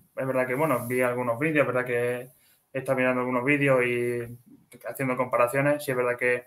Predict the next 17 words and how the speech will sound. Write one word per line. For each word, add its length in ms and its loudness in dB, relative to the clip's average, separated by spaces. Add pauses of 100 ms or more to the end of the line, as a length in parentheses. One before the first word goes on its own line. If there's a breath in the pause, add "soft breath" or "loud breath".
(440 loud breath)
no 180 0
es 80 -6
tan 160 0
loco 240 2
como 220 -2
Derrick 260 0
Rose, 300 2
que 40 -4
cae 200 2
con 120 -2
una 220 -2
pierna, 460 6
le 80 0
da 100 6
igual 240 2
cómo 260 -8
caer, 460 4